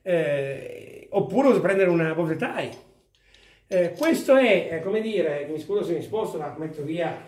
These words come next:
i strumenti, eh, è come dire un, ehm,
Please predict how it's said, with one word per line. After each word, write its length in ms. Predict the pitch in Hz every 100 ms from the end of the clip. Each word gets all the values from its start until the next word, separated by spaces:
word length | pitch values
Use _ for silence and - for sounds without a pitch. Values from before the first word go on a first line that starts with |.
| -
i 200 | 131 117
strumenti, 840 | - 147 160 156 127 123 151 - - - - - _ _ _ - -
eh, 280 | 190 175 -
è 100 | 285
come 220 | 226 277
dire 500 | 226 247 285 285 254 202
un, 220 | 190 190
ehm, 1200 | 175 170 175 175 160 156 151 143 139 131 123 110